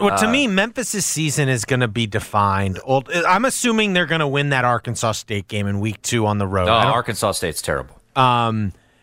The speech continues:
Speaker 1: but then they've got, they've got Navy at home, Missouri and Saint Louis, Boise State at home, Tulane at home in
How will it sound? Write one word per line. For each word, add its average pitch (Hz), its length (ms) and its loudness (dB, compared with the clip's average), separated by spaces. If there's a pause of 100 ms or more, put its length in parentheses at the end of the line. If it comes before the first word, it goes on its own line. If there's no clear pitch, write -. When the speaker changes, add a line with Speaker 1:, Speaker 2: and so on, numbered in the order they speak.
(120)
Speaker 1:
but 160 160 0
then 180 140 2
they've 175 180 0
got, 156 120 -6
they've 147 160 2
got 131 260 0
Navy 226 540 2
at 226 80 0
home, 160 560 0 (340)
Missouri 156 680 0
and 214 140 0
Saint 185 320 0
Louis, 147 640 0 (160)
Boise 180 440 0
State 165 380 0
at 160 120 -2
home, 135 560 0 (480)
Tulane 156 580 0
at 127 140 -6
home 104 560 -2 (480)
in 131 560 0